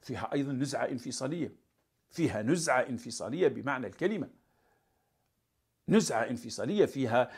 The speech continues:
فيها الماك موجودين هنا في فرنسا، ولكن عندهم شبكاتهم هناك. لما تجي ت-، تحدث على، على، على،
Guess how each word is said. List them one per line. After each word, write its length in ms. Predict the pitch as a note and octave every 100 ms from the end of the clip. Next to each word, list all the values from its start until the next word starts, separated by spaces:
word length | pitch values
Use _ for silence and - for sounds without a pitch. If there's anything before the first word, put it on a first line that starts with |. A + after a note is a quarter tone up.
| -
فيها 540 | - B2+ A#2+ A#2 A#2 A2
الماك 560 | B2+ G#3 C4 A3+ -
موجودين 440 | C3 G#2+ A#2 A#2+ A2
هنا 220 | A2 A#2+
في 160 | -
فرنسا، 420 | A2+ G#2+ F#3+ A3 C#4
ولكن 520 | B3+ C#3 - B3 C#4+ - -
عندهم 480 | G2+ G#2+ A2 F#3+ -
شبكاتهم 640 | C#3+ G2+ - A2+ - G#2+
هناك. 460 | G#2 F3 C4 - - _ _ _ _ _ _ _ _ _ _ _ _ _ _ _ _
لما 220 | A2 C3 C3
تجي 440 | G#2 A#3+ F#3+ - - _ _ _ -
ت-، 720 | - B2+ C#3 B2+ B2+ C3 C3+ -
تحدث 440 | - G#3+ C#3 A#2
على، 360 | F#2+ A2 A2 G#2 - - -
على، 240 | G#2+ A#2
على، 380 | A2 A#2 B2+